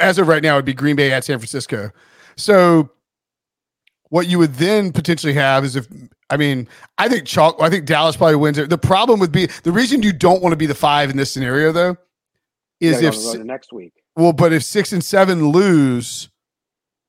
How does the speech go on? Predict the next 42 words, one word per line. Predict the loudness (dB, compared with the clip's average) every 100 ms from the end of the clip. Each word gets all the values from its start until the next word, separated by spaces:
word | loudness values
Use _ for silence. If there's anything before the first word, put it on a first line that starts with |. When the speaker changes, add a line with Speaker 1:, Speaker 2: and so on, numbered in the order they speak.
| _ _ _ _ _ _
Speaker 1:
you're, | -2 0 2
you're | 0 0
going | 2 2 2
to |
play | 0 -2 0
either | -2
Philly | 0 0 0
or | -2
San | -6 -6
Francisco | -6 -6 -6 -6
on |
the | -6
road, | -6 -6 -10 -18 _ -2
whoever | 0 2
had | -2
the | -4
bye. | -4 -4 -8 -20 -20 _ _ -10
Speaker 2:
Right. | -8 -8
And | -8 -6
you're | -4 -4
also | -2 -2 -2 -4 -6 -2
automatically | 0 0 -2 -4 -4
on | -4 -4
the, | -8 -12
on | -12 -10
the | -6
road | -4 -4
the | -8
next | -18 -20 _
week. | -20 -20 -6
Speaker 1:
Yeah, | -2
exactly. | -2 -2 -4 -2 -4
You'd | 0
rather | 0 2
be | 0
three | 0 -2 0
and | 0
have | -4
a |
chance | -2 -4 -4 -8
to |
be | -8 -6 -8